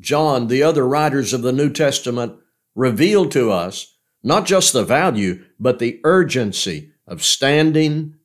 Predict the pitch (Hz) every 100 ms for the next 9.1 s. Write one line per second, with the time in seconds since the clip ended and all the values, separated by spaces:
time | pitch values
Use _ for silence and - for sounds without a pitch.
0 | _ - 98 120 151 139 147 151 151 _
1 | _ 104 98 123 117 - 107 - 143 143
2 | 139 135 143 139 113 87 71 - _ _
3 | _ _ _ _ _ - 123 123 143 160
4 | 185 - 170 131 123 107 165 143 107 98
5 | 113 110 113 110 110 107 - 160 165 160
6 | 160 139 147 127 95 76 92 90 - _
7 | _ - 196 180 - 208 202 131 120 117
8 | - 104 95 - 117 95 - 101 90 80